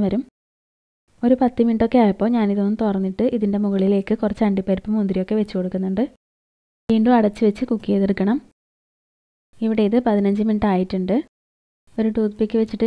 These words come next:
ഞാനൊന്ന് കുത്തി നോക്കുന്നുണ്ട്. നല്ലപോലെ കുക്കായി വന്നിട്ടുണ്ട്. ഇനി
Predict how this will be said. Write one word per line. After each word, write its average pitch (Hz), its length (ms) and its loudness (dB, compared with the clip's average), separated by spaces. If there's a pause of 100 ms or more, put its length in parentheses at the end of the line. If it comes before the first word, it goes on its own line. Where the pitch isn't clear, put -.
ഞാനൊന്ന് 202 340 0
കുത്തി 196 260 -6
നോക്കുന്നുണ്ട്. 196 420 -2 (120)
നല്ലപോലെ 196 400 0
കുക്കായി 196 380 -2
വന്നിട്ടുണ്ട്. 185 460 -4 (640)
ഇനി 233 100 2